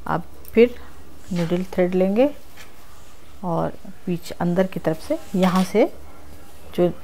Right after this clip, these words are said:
इस तरफ हमने निशान लगाया है, इस तरफ needle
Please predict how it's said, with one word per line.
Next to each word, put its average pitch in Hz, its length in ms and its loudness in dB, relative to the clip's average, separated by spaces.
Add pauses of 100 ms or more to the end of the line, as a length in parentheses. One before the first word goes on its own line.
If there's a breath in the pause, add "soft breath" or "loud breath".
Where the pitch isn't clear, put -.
(200)
इस 190 160 -2
तरफ 220 220 4
हमने 185 220 4
निशान 175 320 2
लगाया 156 280 0
है, 202 260 0
इस - 160 -6
तरफ - 1400 -4
needle 180 420 2